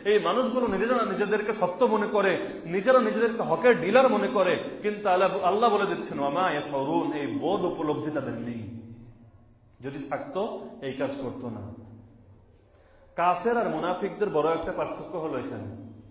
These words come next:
কাফের যেমন আবু তালেব মৃত্যুর পূর্বে নিজেকে স্বীকারোক্তি দিচ্ছেন যে, "হে মোহাম্মদ, আমি বিশ্বাস করি তোমার ধর্ম সত্য। যদি মানুষের পক্ষ থেকে গালিগালাজ খাওয়ার ভয় না থাকতো,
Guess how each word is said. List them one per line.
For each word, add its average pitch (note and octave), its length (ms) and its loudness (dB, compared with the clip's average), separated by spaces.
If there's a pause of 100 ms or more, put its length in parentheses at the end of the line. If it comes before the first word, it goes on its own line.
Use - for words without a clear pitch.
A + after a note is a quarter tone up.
(600)
কাফের D#3+ 380 0 (1080)
যেমন D#3 300 -2 (220)
আবু D#3+ 300 -2
তালেব D#3+ 340 4 (260)
মৃত্যুর E3+ 420 -4
পূর্বে D#3+ 260 -4
নিজেকে D#3 360 -2
স্বীকারোক্তি G#3+ 600 -4
দিচ্ছেন B2+ 460 -6
যে, B2+ 100 -6
"হে C3+ 100 -6
মোহাম্মদ, D3 500 -4 (1000)
আমি F#3+ 120 -2
বিশ্বাস C4 440 2
করি G3+ 160 2
তোমার F#3 200 0 (140)
ধর্ম D#3+ 200 0
সত্য। C#3 640 -8 (440)
যদি E3 160 -4
মানুষের G3 380 0 (100)
পক্ষ F#3 280 -2
থেকে F#3+ 180 -4
গালিগালাজ D#3+ 480 0
খাওয়ার D3+ 360 -4
ভয় C3+ 260 -4
না C#3 120 -4
থাকতো, C3 580 -8